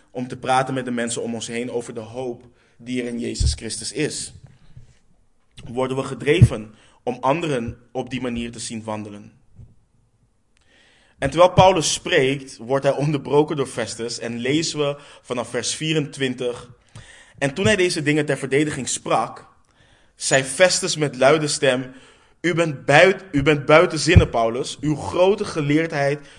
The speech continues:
brengt u buiten zinnen.'" Maar hij zei, dus Paulus zei: "Ik ben niet buiten zinnen, zeer machtige Festus.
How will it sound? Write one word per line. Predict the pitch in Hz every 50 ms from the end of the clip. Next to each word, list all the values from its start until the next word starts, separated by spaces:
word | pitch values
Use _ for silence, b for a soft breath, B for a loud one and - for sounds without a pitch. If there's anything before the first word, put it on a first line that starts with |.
| B B B
brengt | 117 117 123 123 147 156 160 156 156
u | 156 151 143
buiten | 139 131 127 123 123 135 131
zinnen.'" | 131 - 151 156 139 113 107 107 107 - - _ _ _ _ _ _ b b b b b b b b b b b b b b b b b _ _ _ _ _ _ -
Maar | 135 147 139
hij | 143 143 147
zei, | - - 165 151 143 143
dus | 139 - -
Paulus | - 151 160 180 175 -
zei: | - 131 135 135
"Ik | 156 147
ben | 139 185 220
niet | 226 170
buiten | 143 143 135 135 135 120
zinnen, | 107 - 127 110 101 101 104 - -
zeer | - - 151 135 135
machtige | 139 127 - - 139 - 123
Festus. | - - 117 113 - - - - - -